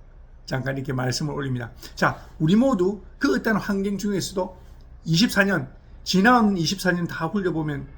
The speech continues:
모든 것이 하나님의 은혜입니다. 그 하나님의 은혜 없이는 우리가 살 수 없었을 것입니다.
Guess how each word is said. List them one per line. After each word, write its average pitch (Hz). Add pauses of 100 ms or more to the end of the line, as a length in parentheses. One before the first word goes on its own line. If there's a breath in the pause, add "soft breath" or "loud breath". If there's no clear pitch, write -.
(140)
모든 233
것이 196
하나님의 190
은혜입니다. 131 (260 loud breath)
그 208
하나님의 220
은혜 214
없이는 170
우리가 151
살 190
수 151
없었을 143
것입니다. -